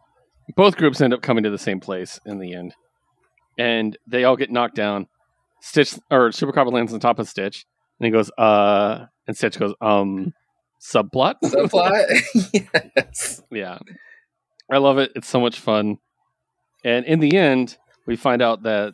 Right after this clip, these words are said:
Speaker 1: the people who kidnapped them are being, pro-, most likely being controlled by Gorilla Grodd, 'cause he is a psychic, you know, ape
Speaker 2: Mm-hmm.
Speaker 1: that can control people. So, who is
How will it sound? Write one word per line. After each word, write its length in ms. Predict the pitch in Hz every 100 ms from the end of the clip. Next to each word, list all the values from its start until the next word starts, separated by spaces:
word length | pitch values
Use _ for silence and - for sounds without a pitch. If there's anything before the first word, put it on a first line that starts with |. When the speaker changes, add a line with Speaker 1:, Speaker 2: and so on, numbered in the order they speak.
| 107
Speaker 1:
the 100 | 113
people 420 | 139 123 123 113 _ _ _ _ _ _ -
who 80 |
kidnapped 400 | 117 151 135 127
them 200 | 127 120
are 140 | 120 110
being, 220 | 120 123 -
pro-, 120 | 214 -
most 220 | 170 160
likely 200 | 135 131
being 200 | 185 120
controlled 600 | 113 - 165 135 98 95 _ _ _
by 140 | 117 110
Gorilla 340 | 117 107 98
Grodd, 400 | 95 90 73 -
'cause 180 | - 98
he 100 | 101
is 140 | 98 110
a 60 |
psychic, 480 | - 104 - 95 - _ _ -
you 120 | 104
know, 200 | 95 101 -
ape 80 | 135
Speaker 2:
Mm-hmm. 100 | 117
Speaker 1:
that 140 | 95 110
can 120 | 101
control 280 | 95 110 98
people. 320 | 104 101 98
So, 260 | - 107 - _ _ _ _ - -
who 140 | 135 139
is 380 | 123 120 120